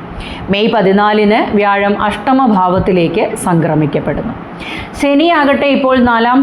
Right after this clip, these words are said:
ഭാവത്തിൽ കണ്ടകനായി നിൽക്കുന്നു. മാർച്ച് ഇരുപത്തിയൊൻപതിന്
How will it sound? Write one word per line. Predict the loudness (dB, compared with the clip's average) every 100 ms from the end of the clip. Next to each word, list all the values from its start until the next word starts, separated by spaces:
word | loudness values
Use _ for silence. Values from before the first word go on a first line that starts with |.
| 2
ഭാവത്തിൽ | 2 2 2 0 2
കണ്ടകനായി | 2 2 4 2 2 2
നിൽക്കുന്നു. | 2 2 0 -2 -4 -6 -14 -14 -10 -2
മാർച്ച് | 0 0 2
ഇരുപത്തിയൊൻപതിന് | 2 2 2 2 2 2 2 2 2